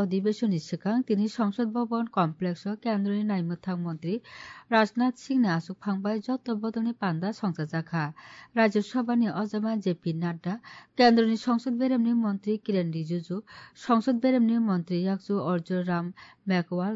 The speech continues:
তাই ডক্টর এল মুরুগান পান্ডাও মানজাখা। কংগ্রেস অজা জয়রাম রমেশ, দ্রাবিড় মুনেত্রা কাজাকমানি অজা তিরুচি শিবা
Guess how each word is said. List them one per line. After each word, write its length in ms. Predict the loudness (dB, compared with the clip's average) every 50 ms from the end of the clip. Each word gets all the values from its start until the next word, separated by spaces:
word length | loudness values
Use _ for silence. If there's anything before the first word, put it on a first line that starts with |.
| -2 -2
তাই 160 | 0 0 0 -2 -6 -10 -20 _ _ -4 -2
ডক্টর 300 | -2 -2 0 0 0 0 0 -2 0 0
এল 80 | 0 0 -2 -4 -8 -18 _ -2 0
মুরুগান 460 | 0 2 0 0 -2 -2 -2 -2 -2 -2
পান্ডাও 360 | -2 0 0 0 0 -2 -2 -2 -2 -2
মানজাখা। 460 | -2 -4 -4 -4 -6 -4 -2 -2 -2 -2 -2 -4 -2
কংগ্রেস 320 | -2 0 0 0 -2 -2 -2 -4 -4
অজা 180 | -2 -2 -2 -2 -2 -2
জয়রাম 360 | -2 -2 0 0 -2 -2 -4 -4 -4
রমেশ, 320 | -4 -4 -2 -2 -4 -4 -6 -10 -20 -20 -20 -20 -16 -12 -6 -2
দ্রাবিড় 440 | 2 2 2 2 2 2 0 0 -2 -6 -16 _ _ _ -2
মুনেত্রা 540 | 0 2 2 0 0 -2 -4 -2 -2 -2 -2 -4 -6 _ -20 _ _ _
কাজাকমানি 680 | 0 0 2 2 -2 -4 -2 -2 -2 0 0 0 0 -2 -2 -2 -2 -2
অজা 260 | -2 -2 -2 -2 -2 -4 -6 -8 -14 -20 _ _ _
তিরুচি 400 | 0 0 2 0 0 0 -2 -4 -2 -2
শিবা 300 | -2 -2 0 0 -2